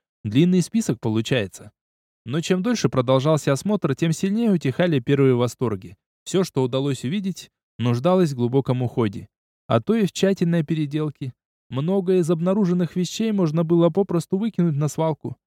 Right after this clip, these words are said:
Время оно такое, ничего не щадит. «Не, тут мы себе ничего подходящего не найдём», разочарованно протянул Эдик. «Сплошные дрова и металлолом. Печальное зрелище». Древки алебард рассохлись и потрескались,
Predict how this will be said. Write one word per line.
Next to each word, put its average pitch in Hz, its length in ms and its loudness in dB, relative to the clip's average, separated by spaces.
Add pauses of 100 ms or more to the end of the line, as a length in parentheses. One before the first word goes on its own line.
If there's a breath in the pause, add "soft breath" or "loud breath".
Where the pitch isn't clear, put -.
(240)
Время 185 500 0
оно 123 260 0
такое, 107 560 -2 (140)
ничего 190 420 0
не 107 120 0
щадит. 117 400 -4 (520)
«Не, 110 840 -2 (180)
тут 214 160 -2
мы 208 160 0
себе 185 300 -2
ничего 185 420 2
подходящего 151 720 0
не 151 160 0
найдём», 113 580 -2 (380)
разочарованно 113 720 -2
протянул 110 500 -8
Эдик. 107 400 -8 (240)
«Сплошные 139 640 0
дрова 139 380 4
и 151 60 2
металлолом. 127 640 2 (180)
Печальное 123 600 0
зрелище». 107 640 -6 (480)
Древки 185 340 -6
алебард 175 480 -2
рассохлись 143 580 -4
и 123 40 -4
потрескались, 127 800 -4